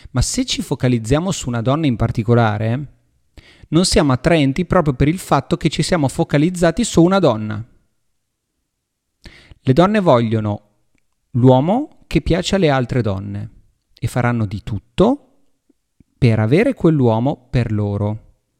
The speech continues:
Se il famoso diventare una sfida, la capiamo questa cosa qua, "Ah, diventare una sfida per una donna, le rispondo al messaggio in maniera intrigante". No, non avete capito un cazzo, non è quella cosa lì.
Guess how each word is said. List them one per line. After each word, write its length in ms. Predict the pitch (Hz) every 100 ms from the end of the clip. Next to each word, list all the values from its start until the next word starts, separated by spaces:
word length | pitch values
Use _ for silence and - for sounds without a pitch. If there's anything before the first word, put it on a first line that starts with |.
| _ _ _ _ _ _ _ _ - - _ -
Se 240 | - 247 262
il 140 | 117
famoso 480 | - 107 110 107 113
diventare 460 | 110 107 104 107
una 120 | 107 98
sfida, 420 | - 113 104 110
la 120 | 107
capiamo 500 | 101 107 127 110 104
questa 260 | 101 110 -
cosa 260 | 110 101 101
qua, 300 | 131 131 160
"Ah, 80 |
diventare 420 | 131 120 117 143 151
una 100 | 135
sfida 540 | - - 170 175 165 - - -
per 120 | 120
una 220 | 131 131
donna, 480 | 127 139 113 113 104 - -
le 240 | 139 151 190
rispondo 580 | 180 - - 180 202 185
al 80 |
messaggio 420 | 151 135 180 180 170
in 100 | 143
maniera 380 | 131 147 165
intrigante". 600 | 156 135 131 139 127 104
No, 140 | 135 185
non 140 | 131
avete 240 | 135 165 -
capito 320 | 202 - 131
un 80 | 104
cazzo, 380 | 165 - -
non 160 | 127 143
è 160 | 175 -
quella 260 | 127 104
cosa 300 | - 107 107
lì. 240 | 107 101